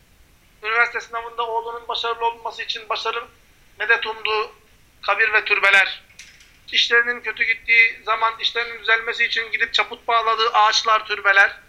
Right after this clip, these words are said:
Pakistan'a, Hindistan'a gitmeye gerek yok. İstanbul'da bile saymaya kalksak yüzlerce ne yaparız?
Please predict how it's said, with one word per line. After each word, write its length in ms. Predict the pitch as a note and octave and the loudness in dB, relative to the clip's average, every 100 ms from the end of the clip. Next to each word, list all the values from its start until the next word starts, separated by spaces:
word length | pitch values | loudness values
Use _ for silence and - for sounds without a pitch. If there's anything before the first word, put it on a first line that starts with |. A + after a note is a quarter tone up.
| - _ _ _ _ _ _ _ _ _ _ _ _ _ - | -20 _ _ _ _ _ _ _ _ _ _ _ _ _ -2
Pakistan'a, 480 | F#3+ G3+ - A3+ A3+ | 0 0 -4 -6 -6
Hindistan'a 340 | A#3 - A#3+ | -6 -8 -6
gitmeye 280 | A#3 - B3 | -6 -8 -6
gerek 220 | B3 C4 | -4 -6
yok. 160 | B3 - | -12 -14
İstanbul'da 460 | - C4+ B3+ A#3+ | -4 -2 -2 -4
bile 120 | A3+ G#3+ | -2 -2
saymaya 320 | A#3 A#3+ B3 | 0 2 2
kalksak 480 | A#3+ - C4+ C#4+ - _ _ _ _ _ _ _ _ - | 0 2 0 0 -8 _ _ _ _ _ _ _ _ -10
yüzlerce 680 | A3 A#3+ C#4 B3 B3 D4 - - _ _ _ - | -6 0 0 4 4 2 -2 -18 _ _ _ -2
ne 60 | |
yaparız? 380 | C4+ A#3 C4 - | 0 0 -2 -6